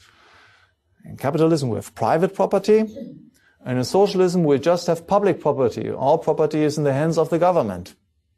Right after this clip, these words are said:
Now, Mises then perceived that there was just one third possibility, namely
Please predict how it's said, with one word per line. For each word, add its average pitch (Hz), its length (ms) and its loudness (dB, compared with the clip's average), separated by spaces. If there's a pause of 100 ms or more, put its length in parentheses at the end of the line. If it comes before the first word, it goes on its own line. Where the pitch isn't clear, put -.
(800)
Now, 127 140 -2
Mises 180 720 2
then 135 160 -6
perceived 180 580 0
that 135 140 0
there 156 80 4
was 151 180 2
just 180 380 0
one 135 260 0
third 226 440 4
possibility, 139 760 0 (540)
namely 147 640 2